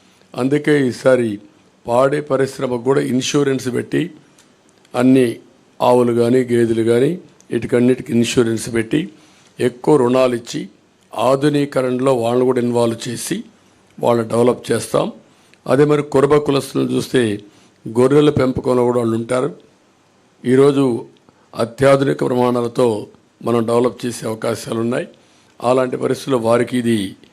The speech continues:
వృత్తిపరంగా వారిని ఎంపవర్ చేస్తాం. చేనేత పరిశ్రమకి ఎవరైతే బాగా ఇబ్బందుల్లో ఉన్నారో అలాంటి వారందరికీ పవర్ లూమ్స్కి ఒక ఐదు వందల యూనిట్లు,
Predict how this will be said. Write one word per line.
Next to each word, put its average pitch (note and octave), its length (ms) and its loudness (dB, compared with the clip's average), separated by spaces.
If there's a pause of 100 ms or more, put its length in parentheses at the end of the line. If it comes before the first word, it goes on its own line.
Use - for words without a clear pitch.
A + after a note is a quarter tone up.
(160)
వృత్తిపరంగా A#2+ 640 2
వారిని A2+ 520 0 (540)
ఎంపవర్ A#2 500 0
చేస్తాం. C3 460 -2 (640)
చేనేత D3 380 2
పరిశ్రమకి C3 800 -2 (480)
ఎవరైతే C3+ 480 2
బాగా C3 380 0 (220)
ఇబ్బందుల్లో A#2+ 460 0
ఉన్నారో A#2+ 360 2 (500)
అలాంటి B2 400 0
వారందరికీ B2+ 500 0
పవర్ B2+ 380 2
లూమ్స్కి A#2+ 360 -4
ఒక C3 140 -6
ఐదు A2+ 200 0
వందల A2+ 260 0
యూనిట్లు, A#2+ 480 0